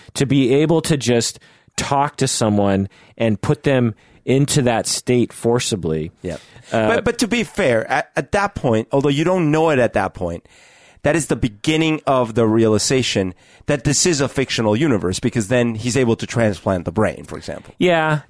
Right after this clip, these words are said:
Speaker 1: but
Speaker 2: <laughs>
Speaker 1: again, the transplanting the brain, you could imagine that technology being based in reality.
Speaker 2: But keeping the other brain around, too. So it was almost like a melding of the two brains.
Speaker 1: Right.
Speaker 2: It, it, it was,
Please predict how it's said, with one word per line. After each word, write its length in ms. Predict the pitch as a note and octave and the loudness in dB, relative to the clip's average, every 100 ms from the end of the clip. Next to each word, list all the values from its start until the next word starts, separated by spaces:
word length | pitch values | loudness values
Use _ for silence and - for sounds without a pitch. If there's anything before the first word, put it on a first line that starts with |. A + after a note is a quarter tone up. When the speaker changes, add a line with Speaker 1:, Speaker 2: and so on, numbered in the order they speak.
| - | -2
Speaker 1:
but 260 | F3 D#3+ | 2 4
Speaker 2:
<laughs> 0 | E3 | 4
Speaker 1:
again, 420 | D#3 - E3 D3+ | 2 2 2 2
the 80 | D3+ | 2
transplanting 640 | F#3 F3+ D#3+ F3+ D#3+ D3+ | 2 0 0 0 2 2
the 60 | C3 | 0
brain, 560 | A#2+ C3+ C3 B2+ A#2 - _ _ _ | 0 0 2 0 -2 -8 _ _ _
you 140 | C3+ | -2
could 160 | D#3 C3 | 2 2
imagine 920 | B2 B2 B2+ B2+ A#2 A2+ G#2 G2 G2 _ | 2 0 0 0 2 2 0 -4 -10 _
that 220 | A2+ G#2 | -4 -2
technology 1040 | B2+ A2 G#2 G#2 G#2 G2 G2 F#2+ F#2 F2+ - G2+ | -2 -2 0 0 0 0 -2 -2 0 -4 -8 -6
being 260 | B2+ C#3 A#2 | 0 0 0
based 380 | C3 B2+ - | 0 0 0
in 100 | A#2 | 0
reality. 600 | G2 F#2+ G#2 F#2+ E2+ D#2+ | 2 2 0 0 -2 -2
Speaker 2:
But 180 | C#3+ A#2+ | -4 -2
keeping 400 | - D#3+ D#3 C#3+ | -2 0 2 2
the 140 | B2 A#2+ | 4 4
other 200 | B2 A2+ | 4 2
brain 280 | A#2 A2 | 2 2
around, 340 | G2+ G2 F#2 F2+ | 2 0 -2 -2
too. 160 | A#2+ | -2
So 180 | G#2 B2+ | 0 2
it 40 | A#2+ | 2
was 120 | A2+ | 2
almost 220 | A#2+ G#2+ | 0 0
like 140 | A2+ | 0
a 80 | G2+ | -2
melding 580 | F2 G#2+ A#2+ A#2 A#2 G#2+ | -2 0 2 2 2 0
of 60 | G2 | -2
the 100 | G2 | -2
two 180 | A#2 | -2
brains. 640 | F#2+ A2 G#2+ F#2+ F#2+ F#2 G2+ | 0 2 2 0 -2 -4 -2
Speaker 1:
Right. 320 | F#2+ F2 - - - | -2 -2 -8 -10 -2
Speaker 2:
It, 140 | C#3+ | -2
it, 140 | F3+ - | -2 -6
it 100 | E3 | -2
was, 340 | F3+ E3 - | 0 0 -2